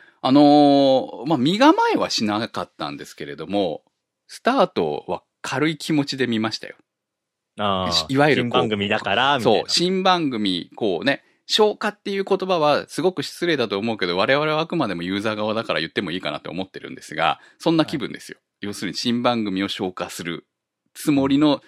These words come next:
Speaker 1: 作品群の一つ、一話まず見ましょうっていう感じのね、
Speaker 2: はい。
Speaker 1: 作品だったっ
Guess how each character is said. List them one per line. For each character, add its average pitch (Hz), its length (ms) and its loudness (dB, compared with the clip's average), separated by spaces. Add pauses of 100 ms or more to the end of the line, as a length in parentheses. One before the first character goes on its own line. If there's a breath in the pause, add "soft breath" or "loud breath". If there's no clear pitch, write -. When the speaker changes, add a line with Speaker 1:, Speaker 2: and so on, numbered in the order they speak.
(180 soft breath)
Speaker 1:
作 - 280 -10
品 127 220 4
群 82 240 -6
の 71 80 -10
一 92 220 -4
つ、 - 320 -16 (460)
一 135 240 2
話 143 80 0
ま 104 140 -4
ず 113 80 -4
見 85 120 -2
ま 98 140 -2
し - 100 2
ょ 92 60 2
う - 60 -6
っ - 20 -20
て - 160 -4
い 69 40 -2
う 65 60 -8
感 78 200 -6
じ 71 100 -10
の 71 80 -8
ね、 135 180 -8 (960)
Speaker 2:
は 101 140 -12
い。 - 40 -20
Speaker 1:
作 - 260 -10
品 92 100 -4
だ 95 80 2
っ - 100 -8
た - 80 -10
っ - 80 -16